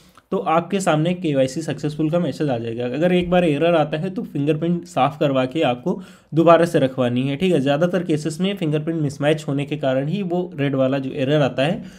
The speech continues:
वो आपको आता है, ठीक है। तो अभी जैसे कि मैंने यहाँ पे केवाईसी कैप्चर कर लिया है, अब यहाँ पे जैसे आपको मैं सबमिट करूँगा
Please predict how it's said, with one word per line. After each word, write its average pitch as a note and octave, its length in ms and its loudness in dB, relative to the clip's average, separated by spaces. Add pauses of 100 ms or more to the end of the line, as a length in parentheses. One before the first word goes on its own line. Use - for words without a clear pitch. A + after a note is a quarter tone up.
(220)
वो F3 140 4
आपको E3 280 4
आता - 280 -6
है, A#2+ 160 -8
ठीक F#3 160 -6
है। E3 60 -2 (360)
तो D#3 80 0
अभी C#3+ 220 2
जैसे F3 240 4
कि F3+ 80 0
मैंने F3 240 2
यहाँ D#3 160 0
पे E3 100 -2
केवाईसी C3+ 400 0
कैप्चर D#3 340 -2
कर D#3 140 0
लिया D3+ 240 0
है, F#3+ 140 -4
अब D#3 200 -2
यहाँ D3 160 -2
पे E3 120 -4
जैसे D#3 240 -4
आपको D3+ 260 -4
मैं D#3 120 -2
सबमिट D3+ 320 -2
करूँगा C3+ 360 0